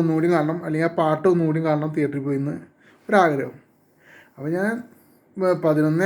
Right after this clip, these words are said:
അമ്പതിന് ഷോ എവിടെയെങ്കിലും ഉണ്ടാവുമെന്ന് വിചാരിച്ച് നോക്കിയതാ. പിന്നെ അത് ഉള്ളതെന്ന് പറഞ്ഞാൽ മറ്റേ തൃശ്ശൂർ ജോഷ് മാളിൽ, ആ, ജോസ്, ആ,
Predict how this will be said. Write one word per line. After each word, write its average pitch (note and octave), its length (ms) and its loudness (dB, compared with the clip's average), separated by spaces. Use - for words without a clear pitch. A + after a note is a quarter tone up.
അമ്പതിന് G3 480 4
ഷോ A#3 100 0
എവിടെയെങ്കിലും A3 400 -2
ഉണ്ടാവുമെന്ന് G#3 340 2
വിചാരിച്ച് G#3+ 300 0
നോക്കിയതാ. G#3 480 2
പിന്നെ D3+ 420 0
അത് D#3+ 180 4
ഉള്ളതെന്ന് F3+ 440 2
പറഞ്ഞാൽ B3 280 -2
മറ്റേ F3+ 240 0
തൃശ്ശൂർ F3+ 380 4
ജോഷ് E3+ 420 2
മാളിൽ, D3 260 0
ആ, D#3 40 0
ജോസ്, D#3 400 -2
ആ, D#3+ 60 -12